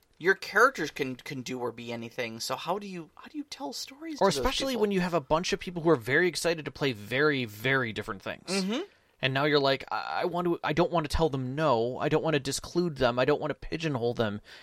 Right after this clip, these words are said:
Speaker 2: into def-, you know, into the first book and only base classes."
Speaker 1: But this story needs a plot that unifies this group on a
Speaker 2: Yeah.
Speaker 1: common goal here, and if they're all doing different things, then,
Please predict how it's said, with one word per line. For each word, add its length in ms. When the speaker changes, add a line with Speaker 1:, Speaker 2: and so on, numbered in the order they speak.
Speaker 2:
into 200
def-, 240
you 160
know, 100
into 280
the 80
first 420
book 320
and 80
only 360
base 260
classes." 680
Speaker 1:
But 160
this 160
story 460
needs 320
a 40
plot 540
that 140
unifies 800
this 220
group 680
on 160
a 80
Speaker 2:
Yeah. 140
Speaker 1:
common 340
goal 360
here, 360
and 180
if 80
they're 160
all 260
doing 280
different 380
things, 680
then, 300